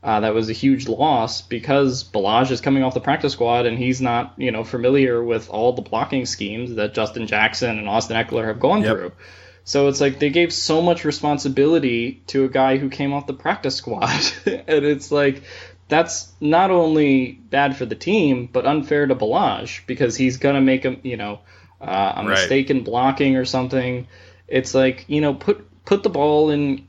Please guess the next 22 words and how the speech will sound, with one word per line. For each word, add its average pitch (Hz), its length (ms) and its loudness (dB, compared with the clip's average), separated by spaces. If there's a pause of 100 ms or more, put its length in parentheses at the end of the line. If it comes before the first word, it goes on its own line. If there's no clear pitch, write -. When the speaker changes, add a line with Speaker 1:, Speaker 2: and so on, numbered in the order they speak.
Speaker 1:
Justin 131 340 0
Herbert's 113 320 -4
hands, 95 280 -8
put - 180 -8
the 190 60 -8
ball 160 260 2
in 143 120 2
Keenan 139 280 2
Allen's 120 380 -2
hands, 104 320 -6
put 156 180 -2
the - 60 -4
ball 139 300 2
in, 127 140 2
you 123 80 0
know, 113 180 -6
whoever, 139 580 2 (320)
uh, 113 200 2
you 123 100 -2
know, 101 140 -4 (360)
Hunter 139 240 2
Henry, 120 480 0